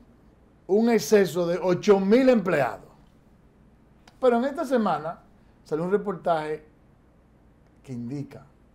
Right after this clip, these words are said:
que revela, que hay más de cuarenta mil nuevos empleados solamente en el dos mil veintidós. En el, el año pasado hubo una especie de rebaja, unos diez mil, qué sé yo,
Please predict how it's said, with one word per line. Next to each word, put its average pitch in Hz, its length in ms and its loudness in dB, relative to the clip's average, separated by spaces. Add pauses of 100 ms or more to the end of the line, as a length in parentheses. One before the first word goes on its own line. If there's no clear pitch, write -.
(200)
que 127 120 -18
revela, 120 480 -6 (920)
que 165 160 -2
hay 202 140 2
más 202 360 -4
de 175 180 -6
cuarenta 165 760 -2
mil 220 580 -2
nuevos 190 540 -4
empleados 135 580 -6
solamente 208 720 0
en 196 80 2
el 160 100 -6
dos 135 140 -8
mil 139 140 -8
veintidós. 120 380 -16 (1200)
En 151 240 -14
el, 147 300 -10 (360)
el 139 200 -4
año 165 200 -4
pasado 165 380 -2
hubo 143 120 -2
una 151 100 -6
especie 143 280 -10
de 135 120 -8
rebaja, 165 360 -8
unos 143 200 -4
diez 127 120 -8
mil, 214 220 -6
qué 226 120 0
sé 208 100 0
yo, 107 160 -10